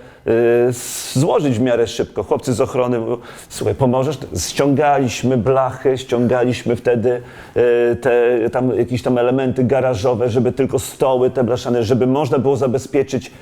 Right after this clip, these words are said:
miejsce, żeby wprowadzić kibiców, prawda? I obejrzeć mecz na poziomie czwartej ligi. Emocje nie mniejsze, bo trzeba było szybko to złożyć, prawda? Jak te tajlandzkie targowiska, prawda? Przy okazji pociągu, który przejeżdża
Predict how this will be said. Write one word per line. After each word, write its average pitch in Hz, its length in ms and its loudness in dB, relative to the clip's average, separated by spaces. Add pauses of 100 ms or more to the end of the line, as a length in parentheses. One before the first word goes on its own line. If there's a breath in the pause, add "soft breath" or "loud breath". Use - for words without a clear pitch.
(100)
miejsce, 156 460 0
żeby 131 160 0
wprowadzić 131 580 0
kibiców, 147 460 -2
prawda? 98 500 -2 (260 loud breath)
I 110 60 2
obejrzeć 127 460 2
mecz 123 200 -2
na 127 80 0
poziomie 123 340 0
czwartej 107 420 -2
ligi. 87 280 -8 (720 loud breath)
Emocje 113 440 0
nie 131 80 2
mniejsze, 135 360 0
bo 95 120 -6
trzeba 104 180 0
było 107 140 0
szybko 110 320 -2
to 113 120 0
złożyć, 107 380 0
prawda? 95 300 0
Jak 101 140 0
te 101 220 0 (400 loud breath)
tajlandzkie 110 720 0 (440)
targowiska, 120 600 0
prawda? 87 280 -4
Przy 107 140 -2
okazji 95 320 -2
pociągu, 104 420 -2
który 85 220 -4
przejeżdża 87 500 -2